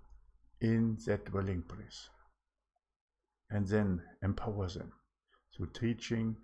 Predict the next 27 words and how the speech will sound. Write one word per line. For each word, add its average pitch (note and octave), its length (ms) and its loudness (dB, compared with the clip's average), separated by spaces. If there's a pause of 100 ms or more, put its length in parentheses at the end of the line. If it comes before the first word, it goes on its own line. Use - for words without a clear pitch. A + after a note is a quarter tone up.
studies, F#2+ 760 -4 (960)
preaching, - 580 -2 (720)
and B2 80 -4
send A#2+ 260 2
them A#2+ 180 0
out G#2+ 160 0
into G2+ 240 -2
the F#2 180 -2
neighborhood F#2 540 -4 (320)
to F2+ 80 -4
bring G#2+ 260 2
in G2 120 2
the F2 120 0
harvest F2+ 400 -4
of - 160 -10
the - 60 -10 (120)
ages. - 420 -14 (1000)
Thank D3 240 2
you D3+ 80 6
that B2+ 220 4
you B2 60 6
have A2+ 120 6
listened B2 300 6
to A2 100 6
this G#2+ 160 4
topic - 420 0
today, F2+ 360 0